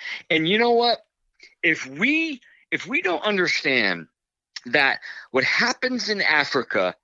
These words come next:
w-, will affect America, and if we don't address these crimes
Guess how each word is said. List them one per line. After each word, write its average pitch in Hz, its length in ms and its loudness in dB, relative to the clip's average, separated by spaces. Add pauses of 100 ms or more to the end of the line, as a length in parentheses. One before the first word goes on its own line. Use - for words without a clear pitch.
(1000)
w-, 135 140 -8 (120)
will 139 240 4
affect - 480 -2 (240)
America, 123 760 0 (520)
and 156 100 2
if 135 160 -2
we 220 140 0
don't 302 240 0
address 160 720 0 (140)
these 170 220 -2
crimes 160 880 -2